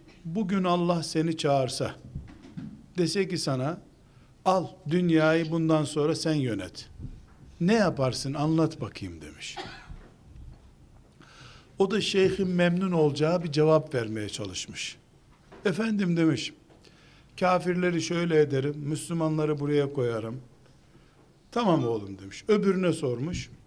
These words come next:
O da "Şöyle ederim, böyle ederim," diye güzel şeyler anlatmış. Soru ne? Sana Allah dünyayı teslim etse bugün,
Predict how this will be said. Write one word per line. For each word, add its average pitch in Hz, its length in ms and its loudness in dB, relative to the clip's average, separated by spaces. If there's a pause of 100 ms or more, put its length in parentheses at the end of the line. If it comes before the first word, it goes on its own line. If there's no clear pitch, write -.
(500)
O 214 120 0
da 233 100 0
"Şöyle 226 460 2
ederim, 175 420 0
böyle 190 300 4
ederim," 147 380 2
diye 202 120 0
güzel 156 360 6
şeyler 123 360 0
anlatmış. 87 680 -14 (480)
Soru 214 460 0
ne? 185 260 4 (680)
Sana 202 460 2
Allah 180 640 4
dünyayı 175 720 4
teslim 165 600 4
etse 123 420 -2
bugün, 123 400 0